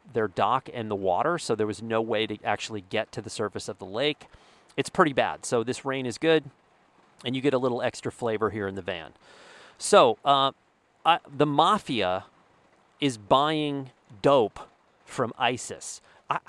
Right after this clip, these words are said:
I don't, if I was concocting a, a plan of evil, I would probably have the mafia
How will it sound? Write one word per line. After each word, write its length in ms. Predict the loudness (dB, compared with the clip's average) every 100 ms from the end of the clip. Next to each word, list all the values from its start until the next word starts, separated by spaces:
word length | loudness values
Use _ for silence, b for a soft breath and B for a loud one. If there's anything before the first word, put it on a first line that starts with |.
| 2
I 40 |
don't, 300 | 4 4 -2
if 160 | -6 -2
I 100 | 0
was 200 | -2 -6 -6
concocting 960 | -2 -2 -2 -4 -2 -4 -2 -2 -2 0
a, 140 | 0 0 _ -8 -6
a 80 | -8
plan 600 | -12 -6 -4 -2 -2 -4 -4
of 160 | -6 -8 -10
evil, 540 | -6 0 2 0 -6 b b b b b b b b _ _
I 140 | 2
would 160 | 2 0
probably 540 | 0 0 0 0 -4
have 440 | -6 -6 -4 -4 0
the 80 | 0
mafia 600 | 0 -4 -6 -2 0